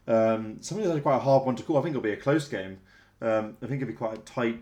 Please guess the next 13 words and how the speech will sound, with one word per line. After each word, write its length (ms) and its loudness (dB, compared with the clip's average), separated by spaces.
low-scoring 540 -2
game. 440 -4
I'm, 340 -4
I'm 240 -6
on 100 -2
the 60 -2
fence 320 -2
here 240 -6
if 100 -16
we 80 -6
to 80 -20
pick, 300 -12
uh, 220 -10